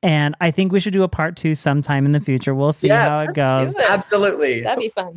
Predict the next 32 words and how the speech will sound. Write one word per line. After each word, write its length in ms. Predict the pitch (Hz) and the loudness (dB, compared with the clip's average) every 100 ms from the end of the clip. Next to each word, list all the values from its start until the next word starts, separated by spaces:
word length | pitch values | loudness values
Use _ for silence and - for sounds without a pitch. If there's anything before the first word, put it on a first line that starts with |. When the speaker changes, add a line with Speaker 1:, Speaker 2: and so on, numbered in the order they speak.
| 220 | 2
Speaker 1:
You 160 | 190 | 4
guys, 320 | 202 202 196 190 | 6 4 2 -2
I, 220 | 190 185 - | -2 -2 0
I 180 | 202 180 - | -4 -4 2
honestly, 640 | 175 196 202 - 196 196 | 4 4 2 0 0 0
sincerely, 640 | - 170 151 160 151 151 | 2 0 2 0 2 0
I 160 | 156 151 | 0 -2
love 480 | 147 147 143 143 147 | -2 -2 0 0 2
you 260 | 147 143 | 2 2
with 320 | 143 147 139 143 | 0 0 0 2
my 260 | 143 139 | 2 2
heart. 560 | 131 - 143 135 143 - | -2 -2 0 0 -4 -4
You 100 | 156 | 0
guys 260 | 147 139 | 2 0
mean 180 | 143 139 | 0 0
so 220 | 131 147 | -2 0
much 220 | 135 135 - | 0 0 -2
to 60 | |
me. 180 | 139 131 | 0 0
And, 260 | 135 147 135 | 0 0 0
like, 160 | 131 - | -2 -4
Tylen, 460 | 160 147 143 143 | -2 0 0 0
you 220 | 139 151 147 | 0 0 2
know, 480 | 139 131 127 139 - | 2 2 0 -4 -8
the 200 | 190 156 | -4 -4
conversations 580 | 143 156 151 147 135 139 | -2 -2 -2 -2 -4 -2
that 160 | 131 135 | -2 -2
we've 140 | 135 | -2
had 180 | 131 127 | -2 -2
has 140 | 131 | -2
been 200 | 123 127 127 | -4 -4 -4
so 480 | - - 139 135 | -6 -2 0 0